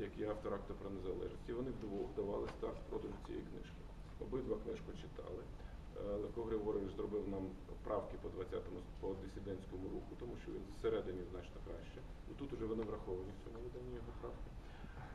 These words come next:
Е, Леонід Макарович сказав, що книжка необхідна. Я на запитання, чи він не образився на те, що його тут намалювали,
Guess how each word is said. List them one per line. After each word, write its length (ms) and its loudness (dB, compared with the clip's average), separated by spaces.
Е, 220 6
Леонід 260 6
Макарович 500 4
сказав, 300 0
що 160 -2
книжка 280 -2
необхідна. 500 -2
Я 100 0
на 100 2
запитання, 640 2
чи 60 -4
він 340 0
не 80 2
образився 440 2
на 140 0
те, 80 -2
що 120 -2
його 100 0
тут 300 -2
намалювали, 500 2